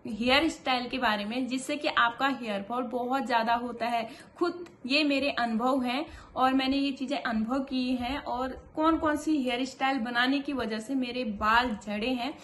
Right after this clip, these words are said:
वो चीज मैं आज इस वीडियो में आपको बताऊंगी। तो मैं बनाती हूँ इस तरीके की लूज चोटी। तो देखिए, और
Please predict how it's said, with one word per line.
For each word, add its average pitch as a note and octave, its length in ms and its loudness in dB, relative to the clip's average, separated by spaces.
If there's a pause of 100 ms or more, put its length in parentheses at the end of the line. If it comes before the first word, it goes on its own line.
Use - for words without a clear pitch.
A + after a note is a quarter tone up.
(260)
वो C#4+ 140 2
चीज C#4+ 320 -2
मैं C4+ 140 -2
आज B3+ 320 2 (280)
इस E4 180 2
वीडियो B3+ 300 0
में B3 120 -2
आपको A3 360 -2
बताऊंगी। G#3+ 640 -2 (360)
तो F4 340 2 (120)
मैं C#4+ 420 4
बनाती B3 400 2
हूँ D4+ 180 4
इस D4 140 -4
तरीके B3 280 -4
की C4+ 180 -2
लूज C4 380 0
चोटी। G3 480 -6 (320)
तो - 100 -2
देखिए, C#4+ 580 -2 (260)
और E4 400 4